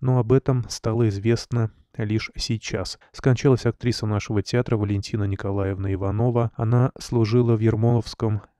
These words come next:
с тысяча девятьсот шестьдесят третьего года, сыграла не один десяток ролей. Большая потеря. Выражаем соболезнования родным, близким и коллегам артистки, говорится в заявлении.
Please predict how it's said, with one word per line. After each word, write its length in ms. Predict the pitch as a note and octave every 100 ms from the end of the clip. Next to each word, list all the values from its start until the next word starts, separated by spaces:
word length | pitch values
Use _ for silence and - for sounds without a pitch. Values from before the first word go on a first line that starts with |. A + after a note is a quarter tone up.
| _
с 80 | -
тысяча 360 | D#3 B2+ -
девятьсот 400 | A#2+ A#2 - B2+ -
шестьдесят 540 | - A#2 G#2+ - A#2+
третьего 400 | - A#2 - G#2+
года, 420 | G2+ G2+ F#2+ F#2 F2
сыграла 460 | - G#2+ A2 A2+
не 140 | G#2 F#2+
один 260 | G2+ A#2+
десяток 440 | A2+ G2+ A2+ A2+ -
ролей. 420 | G2 G#2 B2+ B2+
Большая 440 | - A#2 - A#2+ G#2
потеря. 580 | G2+ - - G2 F#2+ F#2+
Выражаем 540 | - G2+ G2+ G2 G#2 F#2+
соболезнования 760 | - G2+ G2+ G2 G2 G2 G2
родным, 460 | G2+ G2 A2 C3 A2+
близким 480 | G2+ B2 - A#2+ A2 _
и 120 | - A#2
коллегам 440 | G2+ G#2 G2+ G2
артистки, 560 | G2+ - G#2 - A2 G2+ -
говорится 540 | A2+ G#2 G2+ G2 -
в 40 | G#2+
заявлении. 640 | G2+ G#2+ G#2 G2+ G2 G2